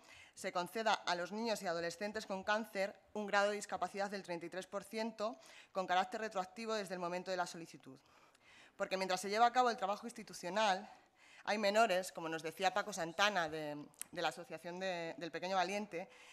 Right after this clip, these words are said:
hay menores que mueren sin que se les haya reconocido el derecho a la valoración del reconocimiento del grado de discapacidad. Esto no es una exigencia que parte de Unidos Podemos, sino que es, que es lo que mandata la Convención Internacional sobre los Derechos de las Personas con Discapacidad,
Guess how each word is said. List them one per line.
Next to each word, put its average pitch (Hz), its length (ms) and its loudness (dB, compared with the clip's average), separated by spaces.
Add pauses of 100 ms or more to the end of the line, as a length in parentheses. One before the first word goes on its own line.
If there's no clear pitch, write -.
hay 208 140 -2
menores 226 320 2
que 196 120 -4
mueren 208 520 0
sin 190 180 -8
que 190 80 -4
se 190 100 -8
les 180 140 -4
haya 214 160 2
reconocido 202 480 -2
el 202 60 -4
derecho 190 300 -2
a - 20 0
la 196 100 4
valoración 175 540 0
del 196 120 -4
reconocimiento 175 680 -4
del 175 100 -4
grado 170 160 0
de 165 60 -2
discapacidad. 156 600 -10 (680)
Esto 226 260 0
no 233 120 4
es 226 240 4
una 208 120 2
exigencia 254 580 2
que 196 100 -8
parte 202 240 -2
de 196 60 -4
Unidos 190 240 -4
Podemos, 247 420 2
sino 185 220 -4
que 180 80 -4
es, 180 180 -6 (300)
que 190 100 -6
es 190 80 -4
lo 214 140 0
que 202 100 -4
mandata 196 540 4
la 233 100 2
Convención 180 400 -4
Internacional 196 640 0
sobre 180 220 -6
los 170 140 -4
Derechos 180 280 -6
de 196 80 -6
las 190 140 0
Personas 185 320 -4
con 180 140 -8
Discapacidad, 175 720 -2